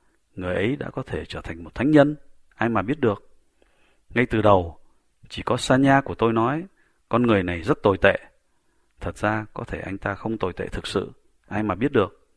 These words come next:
Đó là sáng tạo riêng của tôi. Tôi đã đẽo tạc hình ảnh người này là người rất tồi tệ. Tôi đang phản ứng lại cái hình ảnh này vốn do tôi sáng tạo ra,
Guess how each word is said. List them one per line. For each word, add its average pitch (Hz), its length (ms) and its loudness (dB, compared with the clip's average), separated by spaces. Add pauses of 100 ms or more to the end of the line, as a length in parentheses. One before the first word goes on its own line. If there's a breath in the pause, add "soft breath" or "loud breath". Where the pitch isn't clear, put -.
(760)
Đó 117 100 0
là 131 120 4
sáng - 200 -4
tạo - 240 4
riêng 143 240 6
của 107 160 0
tôi. 143 240 8 (1080 soft breath)
Tôi 127 80 4
đã 131 140 4
đẽo 135 200 4
tạc 110 240 0
hình 101 120 -6
ảnh 90 200 -4
người 95 120 -2
này 92 520 -2
là 92 140 -8
người 90 220 -8
rất 143 220 2
tồi 98 160 2
tệ. - 180 2 (960)
Tôi 117 120 -4
đang 113 160 0
phản 82 180 -6
ứng 104 180 -4
lại 117 240 -4
cái 107 120 -6
hình 104 140 -4
ảnh 80 240 -12
này 82 300 -12 (180)
vốn 110 240 -4
do 123 140 -2
tôi 107 200 -4
sáng - 220 -4
tạo - 180 -2
ra, 117 280 2